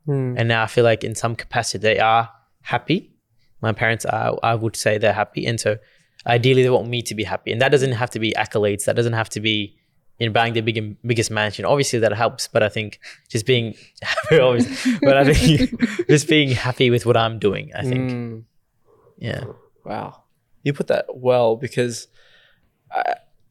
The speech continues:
Speaker 1: I've had those similar feelings. In my case, there was a lot of burden for me to stay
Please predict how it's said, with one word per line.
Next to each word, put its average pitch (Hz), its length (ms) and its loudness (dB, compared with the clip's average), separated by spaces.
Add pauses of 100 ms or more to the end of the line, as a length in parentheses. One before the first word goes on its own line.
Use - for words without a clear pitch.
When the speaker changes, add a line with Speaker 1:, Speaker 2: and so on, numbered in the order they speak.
(220)
Speaker 1:
I've 123 160 -4
had 147 200 0
those 131 200 2
similar 139 340 2
feelings. 123 840 -4 (140)
In 160 240 6
my 156 200 6
case, 170 640 -2 (680)
there 147 160 6
was 143 120 6
a 143 60 4
lot 139 180 4
of 131 140 2
burden 127 340 2
for 127 120 -8
me 123 300 -2
to 120 180 -4
stay 113 560 2